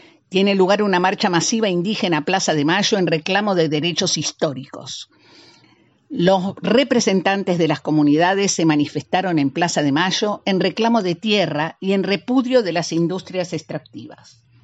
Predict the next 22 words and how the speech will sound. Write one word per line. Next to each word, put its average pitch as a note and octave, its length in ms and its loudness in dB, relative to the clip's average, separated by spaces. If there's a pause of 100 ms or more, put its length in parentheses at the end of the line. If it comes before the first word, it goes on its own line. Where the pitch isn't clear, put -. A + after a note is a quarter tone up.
(1000)
Veintiuno G3 600 4
de G3 120 0
mayo, A2+ 400 -4 (320)
Día G#3+ 200 0
Mundial G3 520 0
de G#3+ 100 -2
la D#3+ 120 0
Diversidad D#3+ 680 0
Cultural F3+ 640 -2
para D#3 160 -2
el C#3+ 160 0
Diálogo G3 640 0
y D#3+ 80 -2
el D3+ 140 0
Desarrollo. C3+ 800 -6 (640)
Mil G#3 240 4
ochocientos G3 280 0
trece, C3 520 -4 (320)
la D#3+ 180 0
Asamblea D#3+ 560 2
General E3+ 420 2
Constituyente F3 1040 0